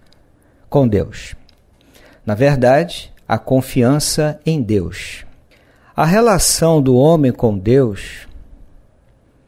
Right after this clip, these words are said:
há que ser, sem dúvida alguma, ou há que gerar em cada um de nós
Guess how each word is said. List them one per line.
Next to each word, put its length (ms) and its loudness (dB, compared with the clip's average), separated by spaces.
há 140 -2
que 160 -10
ser, 600 0
sem 360 -2
dúvida 560 0
alguma, 580 0
ou 400 0
há 160 -2
que 180 -4
gerar 800 0
em 140 0
cada 300 2
um 80 4
de 160 2
nós 520 0